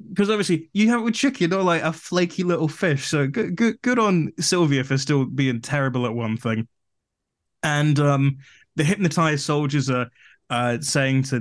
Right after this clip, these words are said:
the different, uh, unit soldiers, this is where we get, uh, the, the unit soldier with the turban saying, "Oh, you just go, you go back. You, you, you're done for, for now. You just go. We, we've all sorted it." And they're gonna go and find the Meep. And, uh, the doctor's healing the Meep, and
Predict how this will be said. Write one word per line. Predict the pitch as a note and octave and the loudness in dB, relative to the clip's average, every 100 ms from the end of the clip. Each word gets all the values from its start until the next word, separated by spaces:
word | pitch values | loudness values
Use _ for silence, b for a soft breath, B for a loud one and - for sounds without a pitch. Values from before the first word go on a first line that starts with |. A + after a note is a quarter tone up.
| B2 | -2
the | B2+ | -2
different, | B2+ - B2+ A#2+ - | -2 -2 -2 -2 -2
uh, | A#2 A#2 A2+ | -2 -2 -2
unit | B2+ B2 A#2+ - | 0 0 0 -2
soldiers, | C#3 A#2+ A#2+ | -2 -2 -2
this | C3 | -2
is | C#3+ | 0
where | C3+ | 0
we | B2 | 0
get, | B2+ B2 | -2 -2
uh, | A#2+ A2+ A2 - | -2 -2 -4 -2
the, | A#2+ A#2 A2+ A2 C3+ | 0 2 2 -2 -2
the | B2+ | 0
unit | A#2+ A#2+ | 0 0
soldier | C#3 A#2+ | -2 -2
with | A#2+ | -4
the | - | -2
turban | C3+ B2 A#2+ | -2 -2 -4
saying, | A#2+ A2+ B B C#3 | -4 -6 B B 0
"Oh, | G3 | 2
you | G#3 | 2
just | G#3 | 2
go, | A3+ G#3 | 2 2
you | G#3 | 2
go | F3+ G3 | 2 2
back. | F3 D3+ | 0 2
You, | D#3 E3+ | 2 2
you, | E3+ D#3+ D#3 | 2 2 2
you're | D#3+ | 0
done | D3 E3 D#3+ | 2 2 2
for, | D3 C#3 - | 0 -6 -4
for | C#3 | -2
now. | B2 G2+ | -2 -2
You | G#2+ C3+ | -4 -2
just | C#3+ C3+ - | 0 -2 0
go. | D3 B2 | 0 0
We, | A2 | -2
we've | A2 B2+ | -2 2
all | C#3+ C#3 | 2 2
sorted | - C#3 G#2 G2+ | 2 0 -2 -10
it." | - b b b b | -16 b b b b
And | B2 A#2 | -2 0
they're | C#3 | 2
gonna | C3+ B2+ | 0 -2
go | A#2 A#2+ | -2 -4
and | G#2+ G#2+ | -4 -8
find | - A#2+ C3 B2+ A#2+ | -4 -2 0 0 -2
the | A2 A#2+ | -4 -4
Meep. | F3+ D3 - _ b b b b - | 0 0 -2 _ b b b b -6
And, | C3+ C3+ C3+ C3 | -2 2 2 2
uh, | C3+ B2 | 0 0
the | C3 | 0
doctor's | D#3 D#3 D#3 C#3 - | -2 0 0 -2 -6
healing | C#3 F3 F3+ F3+ | -2 0 2 2
the | E3 | 2
Meep, | E3 E3 G#3+ A3+ | 2 2 2 0
and | C#3 A#2 | -2 -2